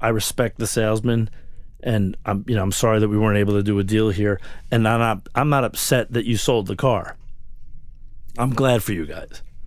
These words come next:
But I drove a far way. You had my cell phone number. You could have texted me to tell me that the car sold."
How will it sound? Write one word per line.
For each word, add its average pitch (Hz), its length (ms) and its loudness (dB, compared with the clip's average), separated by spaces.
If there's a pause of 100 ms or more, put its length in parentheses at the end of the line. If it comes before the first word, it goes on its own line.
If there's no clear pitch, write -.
(580)
But 127 140 4
I 143 80 6
drove 135 240 4
a 110 60 2
far 131 360 4
way. 110 380 4 (280)
You 120 140 2
had 120 180 4
my 147 120 4
cell 143 260 2
phone 131 220 2
number. 110 420 4 (420)
You 123 140 2
could 151 160 4
have 135 120 0
texted 151 400 2
me 110 260 2 (1080)
to 135 140 0
tell 117 220 0
me 127 100 2
that 139 80 0
the 156 100 -2
car 247 220 4
sold." - 360 -2